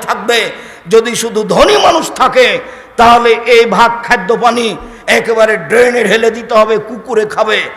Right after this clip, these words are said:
আব্দুর রাজ্জাক সাহেব কি বললেন? কথাটা বুঝতে পারেনি, আবার বলেন। জি, বুঝতে পারেননি? অলিমাতে যদি ধনী মানুষ থাকে, গরিব মানুষ না থাকে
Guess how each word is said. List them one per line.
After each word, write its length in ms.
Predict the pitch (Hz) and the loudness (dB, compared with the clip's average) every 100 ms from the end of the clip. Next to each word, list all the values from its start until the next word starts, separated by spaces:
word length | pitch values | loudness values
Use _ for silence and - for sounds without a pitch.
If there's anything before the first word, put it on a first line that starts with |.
| - - | -18 -10
আব্দুর 260 | 170 160 214 | -8 -2 -2
রাজ্জাক 260 | 233 233 | 0 -2
সাহেব 200 | - 226 - | -2 -6 -6
কি 100 | 254 | -2
বললেন? 420 | 247 254 254 277 320 - - - - | 2 4 4 2 2 -8 -16 -10 -2
কথাটা 400 | 240 240 240 233 | -2 0 0 0
বুঝতে 340 | 240 - 240 | -2 -2 0
পারেনি, 360 | 226 233 233 233 | 2 0 0 2
আবার 360 | 220 220 214 | 2 4 4
বলেন। 360 | 220 214 208 165 - - - | 4 2 0 -4 -12 -18 -14
জি, 200 | 139 208 240 254 262 269 294 - - - 175 | -4 -2 0 0 0 -2 -4 -8 -16 -18 -8
বুঝতে 320 | 185 185 196 | -6 -4 -2
পারেননি? 600 | 196 202 214 247 320 254 - - - - | 0 0 0 -2 -4 -6 -10 -16 -20 -10
অলিমাতে 640 | - 185 220 233 226 220 214 | -2 0 0 0 0 0 -2
যদি 260 | 208 220 | -4 -6
ধনী 380 | 202 165 196 214 | -6 -4 -2 -2
মানুষ 340 | 202 190 185 - | -4 -4 -6 -10
থাকে, 220 | 175 185 | -10 -8
গরিব 380 | 160 185 196 170 | -6 -6 -6 -8
মানুষ 260 | 170 151 | -10 -10
না 140 | 165 147 | -10 -12
থাকে 320 | - 120 | -12 -16